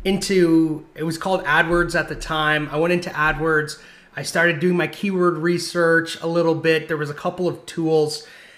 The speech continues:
uh, that you could use back then, and they were all free. So, and then Google had a Google, uh, keyword planner as well. We started getting the campaign set up. I think it took me, like, two hours to really get the lay of the land. Uh, and I remember it being late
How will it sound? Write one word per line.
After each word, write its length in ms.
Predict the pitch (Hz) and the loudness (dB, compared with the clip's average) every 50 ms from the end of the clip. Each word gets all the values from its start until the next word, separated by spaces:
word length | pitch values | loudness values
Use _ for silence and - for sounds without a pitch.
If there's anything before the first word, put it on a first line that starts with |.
| - _ _ - | -20 _ _ -10
uh, 240 | 139 139 143 147 151 | -6 -2 -2 0 0
that 140 | 151 160 170 | -2 -2 -2
you 100 | 180 175 | -4 -6
could 180 | 175 180 151 | -6 -6 -6
use 240 | 160 175 180 170 - | -2 -2 -2 -2 -2
back 360 | - 160 147 143 139 - - | -2 0 0 0 0 -2 -4
then, 260 | 160 156 143 147 147 | -4 -2 -2 -2 -2
and 160 | 135 135 143 156 | -4 -2 0 0
they 60 | 156 | 2
were 100 | 156 156 | 4 2
all 100 | 180 170 | 2 0
free. 560 | - - - - 156 151 151 151 147 143 147 | -2 -6 -10 -6 -4 -2 -2 -2 -2 -4 -6
So, 280 | 147 - - 147 147 147 | -6 -6 -4 -2 -2 -2
and 140 | 147 147 | -2 -2
then 200 | 147 143 139 139 | -2 -4 -4 -6
Google 300 | 135 - 160 151 151 147 | -6 -4 -4 -2 -2 -2
had 180 | - 143 139 139 | -2 -2 -4 -2
a 340 | 139 135 127 127 123 120 131 127 | -4 -4 -4 -6 -8 -12 -8 -6
Google, 440 | 147 151 147 151 147 139 - - - - | -4 -2 0 0 0 -2 -4 -8 -16 -16
uh, 280 | 127 123 120 123 131 143 - _ _ _ _ _ - - - _ | -16 -16 -16 -16 -18 -20 -20 _ _ _ _ _ -18 -18 -18 _
keyword 320 | - - 185 175 170 165 | -6 -2 0 0 0 -2
planner 320 | 165 - 170 165 160 165 160 | -2 -2 -2 0 0 0 -2
as 140 | 156 127 135 | -2 -2 -2
well. 260 | 151 147 147 131 - - - - - - - - | -2 -2 -2 -4 -8 -12 -20 -20 -20 -18 -12 -8
We 80 | 160 | -8
started 300 | 147 - 196 190 190 185 | -4 -2 0 2 2 2
getting 160 | 180 180 180 | 2 2 0
the 60 | 170 160 | 0 -2
campaign 580 | - - 190 185 170 - - - 175 170 175 | -2 -2 -2 -2 -2 -2 0 0 2 2 2
set 180 | 175 - 170 160 | 0 -2 0 0
up. 140 | 165 160 - | 0 0 -2
I 80 | 151 | -4
think 160 | 143 240 277 | -4 -2 -2
it 140 | 349 370 - | -2 -2 -4
took 120 | - 208 180 | -6 -6 -4
me, 100 | 208 185 | -2 -2
like, 180 | 147 135 - | -4 -4 -4
two 200 | - - 185 175 | -4 -2 0 2
hours 540 | 160 151 156 160 165 170 175 175 170 160 - | 4 4 4 4 4 4 4 4 2 0 -2
to 80 | - 151 | -6 -6
really 520 | 135 147 165 170 175 175 170 160 165 160 - - - - _ _ | -2 0 2 2 4 2 2 0 0 -4 -8 -14 -20 -20 _ _
get 180 | - 170 170 | -4 -2 0
the 100 | 170 165 | 0 0
lay 200 | 143 156 156 160 | 0 2 2 2
of 120 | 165 156 143 | 2 2 0
the 40 | |
land. 500 | 147 139 143 147 156 156 156 156 156 151 - - - - - - _ _ _ _ _ _ _ - - | -2 -2 0 0 2 2 0 0 -2 -6 -10 -16 -20 -20 -20 -20 _ _ _ _ _ _ _ -16 -12
Uh, 260 | 135 139 143 143 139 | -8 -4 -4 -4 -2
and 100 | - 156 | 0 0
I 40 | 165 | 2
remember 280 | 170 180 196 208 220 220 | 2 2 4 4 4 4
it 120 | 185 143 | 6 4
being 260 | 196 185 175 165 156 | 4 4 4 4 2
late 400 | 143 143 151 160 156 147 - - | 2 2 2 2 2 0 -4 -8